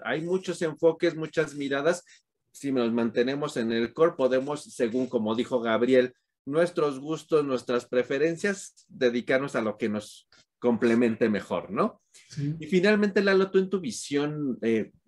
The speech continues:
Speaker 1: tanto de investigador como de administrativo, ¿qué, qué nos dirías de todo esto como resumen?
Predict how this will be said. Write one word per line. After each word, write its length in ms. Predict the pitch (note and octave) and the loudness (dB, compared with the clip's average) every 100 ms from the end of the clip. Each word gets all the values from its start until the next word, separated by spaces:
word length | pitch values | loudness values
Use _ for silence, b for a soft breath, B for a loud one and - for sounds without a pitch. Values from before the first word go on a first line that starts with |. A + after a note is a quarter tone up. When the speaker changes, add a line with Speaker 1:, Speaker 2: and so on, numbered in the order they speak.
| _ | _
Speaker 1:
tanto 320 | - F#2+ F#2 - G2+ - G2+ | -6 -6 -6 -16 -10 -4 -2
de 80 | |
investigador 840 | G#2 F#2+ F#2+ - G2 F#2+ A2+ C3 B2+ | 0 -2 -4 -4 -2 2 4 4 4
como 240 | A#2 G2+ | -2 -2
de 80 | F#2+ | -2
administrativo, 720 | F#2 G2 G2+ - A2 - C3+ C3 | -2 -4 -6 -6 -6 -4 -4 -4
¿qué, 140 | - | -2
qué 120 | F#3 | 2
nos 140 | F#3+ E3+ | 2 0
dirías 560 | G2+ F2+ - - - | -2 -2 -6 -12 -14
de 140 | - A2 | -10 -2
todo 240 | C3 A2+ | 0 2
esto 240 | G2 - G#2+ | 0 -2 -4
como 180 | G2+ F#2 | -4 -2
resumen? 480 | F#2+ - F#2+ D#2 | -4 -4 -6 -8